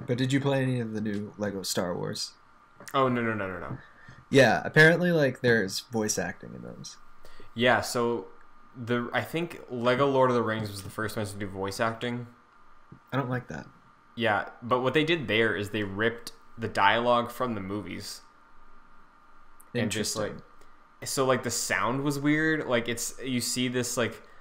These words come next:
Speaker 2: kind of, not low effort, but, like, low polygon Lego set, right? And then
Speaker 1: <laughs>
Speaker 2: you hear, like, the fires of Sauron screaming out <laughs> and, like, all this
Speaker 1: <laughs>
Speaker 2: pain. And, like,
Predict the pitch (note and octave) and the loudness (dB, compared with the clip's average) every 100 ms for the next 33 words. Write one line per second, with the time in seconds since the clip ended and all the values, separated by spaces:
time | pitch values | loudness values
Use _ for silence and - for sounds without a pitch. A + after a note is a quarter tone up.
0 | - - - - C3 B2 A2 G#2 - C#3 | -20 -20 -10 0 2 2 0 -4 -6 2
1 | D#3 A#2 A2+ G#2+ G#2 - G2 F#2+ E2+ G#2 | 4 4 2 2 0 -2 -8 -6 -2 -2
2 | G#2 - - - - - - - G#2+ A#2+ | -2 -8 -14 -16 -20 -20 -14 -10 0 4
3 | B2 - A#2 A#2+ A2 A2 G2+ G2 G2+ G#2+ | 4 4 2 2 2 2 2 2 0 0
4 | G2+ F#2 - E2+ D2+ E2 F#2 F2+ G2 G2+ | -2 -4 -6 -6 -4 -2 -2 -2 -4 -4
5 | F#2+ F#2+ - - - - - - - C3 | -6 -8 -16 -20 -20 -12 -10 0 2 2
6 | A2+ A#2 A#2 A#2+ A#2 G#2+ G#2 - - - | 0 -2 2 4 4 2 0 -6 -10 -12
7 | - - - - - G#2+ A2+ A2+ G#2+ - | -14 -8 -6 -2 2 6 6 4 2 -2
8 | - G#2+ G#2+ G#2 G2 G2 G#2+ G#2+ - - | 2 4 4 4 2 0 -2 -4 -6 -2
9 | A#2 A2+ A2+ G#2+ G#2+ A2+ A2 C3 C#3+ C#3 | 0 2 2 6 8 8 6 8 8 8
10 | B2+ D#3+ - - - - - - A#2+ B2 | 4 2 2 0 -2 -6 -2 2 6 6
11 | C3+ C3+ - B2 C3 B2+ C3+ C3 B2 C3 | 6 2 -2 2 4 4 2 0 -2 -4
12 | A#2+ C3 - - - - - A3 G#3 C3 | -6 -8 -8 -12 -12 -14 -6 -2 0 0
13 | - F3+ | 4 4